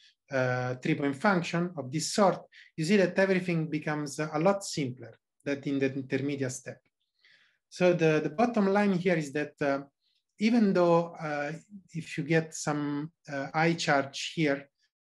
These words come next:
uh, these formulae are not guessable, or at least they have a com-,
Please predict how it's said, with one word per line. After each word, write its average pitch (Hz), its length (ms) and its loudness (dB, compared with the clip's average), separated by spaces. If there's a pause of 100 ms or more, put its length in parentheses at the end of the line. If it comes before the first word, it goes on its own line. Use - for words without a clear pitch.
(580)
uh, 135 100 -8
these 180 200 0
formulae 165 420 2
are 143 140 0
not 165 180 -2
guessable, 143 640 -2 (140)
or 156 80 -4
at 156 120 -4
least 202 260 -4
they 160 120 0
have 156 140 -2
a 147 60 -6
com-, 151 320 -8